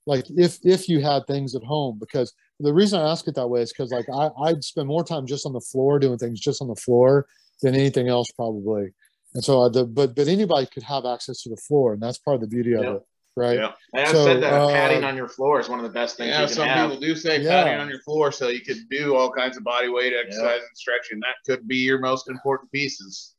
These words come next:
Speaker 3: A little
Speaker 1: Man,
Speaker 3: thin
Speaker 1: so are
Speaker 3: mat.
Speaker 1: we talking, are we talking about ex-, are we talking about exercise in general? Are we, are we gonna talk about grip too, or both, or what?
Speaker 3: Whatever you wanna do. General health, grip, powerlifting,
Speaker 1: Okay.
Speaker 3: stuff. It don't matter.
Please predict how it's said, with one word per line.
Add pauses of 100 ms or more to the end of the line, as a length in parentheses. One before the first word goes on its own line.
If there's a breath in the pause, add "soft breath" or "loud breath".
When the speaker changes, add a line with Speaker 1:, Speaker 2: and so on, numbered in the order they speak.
(400)
Speaker 3:
A
little
Speaker 1:
Man,
Speaker 3:
thin
Speaker 1:
so
are
Speaker 3:
mat.
Speaker 1:
we
talking,
are
we
talking
about
ex-,
are
we
talking
about
exercise
in
general? (240)
Are
we,
are
we
gonna
talk
about
grip
too,
or
both,
or
what? (540)
Speaker 3:
Whatever
you
wanna
do.
General
health, (100)
grip, (540)
powerlifting,
Speaker 1:
Okay.
Speaker 3:
stuff. (260)
It
don't
matter.